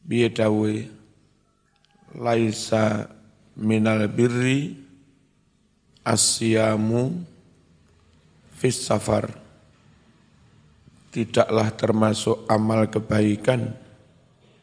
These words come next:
laisa, ora ono, iku minal birri, setengah saking amal kebagusan. Apa yang tidak termasuk amal kebagusan?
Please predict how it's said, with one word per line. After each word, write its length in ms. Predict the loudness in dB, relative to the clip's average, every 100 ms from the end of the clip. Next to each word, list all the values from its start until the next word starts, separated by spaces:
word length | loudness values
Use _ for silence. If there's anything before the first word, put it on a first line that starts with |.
| _ _ _ _ _ _ _ -8
laisa, 540 | 0 2 2 2 2 2
ora 300 | 2 4 4
ono, 480 | 2 0 -2 -2 -8 -20 -20 _ _ _ _ _ _ _ _
iku 240 | -4 0 0
minal 480 | 2 2 2 0 0
birri, 300 | 0 0 0
setengah 480 | -2 -2 0 2
saking 640 | 0 0 0 2 2 2 2
amal 400 | 0 2 2 2
kebagusan. 880 | -2 -2 -2 0 -2 -2 -2 -4 -6 -16 _ _ _ _ _ _ _ _ _ _ _ _ _ _ _ _
Apa 320 | -6 -2 0
yang 280 | 2 0 -2
tidak 360 | -4 0 0 0
termasuk 480 | 0 2 0 0
amal 400 | 0 0 2 2 0
kebagusan? 920 | 0 0 0 0 -2 -2 -4 -4